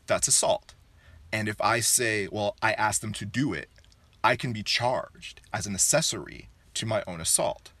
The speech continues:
Now, I don't know how combat sports avoids that, but, you know, I'm sure there's, like, you know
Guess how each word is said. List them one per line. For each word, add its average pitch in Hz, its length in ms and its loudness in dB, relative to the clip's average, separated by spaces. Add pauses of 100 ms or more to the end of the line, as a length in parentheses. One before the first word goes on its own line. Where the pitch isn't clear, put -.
(420)
Now, 95 320 0
I - 100 6
don't 143 200 -2
know 127 180 0
how 120 720 0 (440)
combat 139 540 2
sports - 680 -2
avoids 170 420 2
that, 196 300 0 (400)
but, 117 260 4 (480)
you 117 80 -6
know, 90 400 -6
I'm 101 160 -6
sure 110 180 -2
there's, 101 220 -4
like, 90 260 -6
you - 80 -8
know - 280 -12